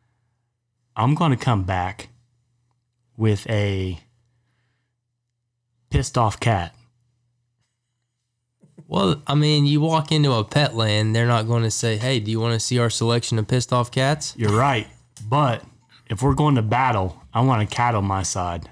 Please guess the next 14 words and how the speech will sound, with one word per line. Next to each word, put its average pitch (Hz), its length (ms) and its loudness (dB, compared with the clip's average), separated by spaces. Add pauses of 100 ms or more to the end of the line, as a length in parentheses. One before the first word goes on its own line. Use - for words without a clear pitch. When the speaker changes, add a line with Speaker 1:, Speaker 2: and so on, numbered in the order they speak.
Speaker 1:
The 107 100 -2
claws, 104 580 0 (520)
the 110 100 2
teeth, 101 500 2 (300)
the 113 120 0
ability 117 420 2
to 113 120 0
climb 117 320 2
trees, 98 460 -4
the 110 140 -2
ability 117 360 0
to 110 120 0
jump 113 320 0
high. 90 320 -2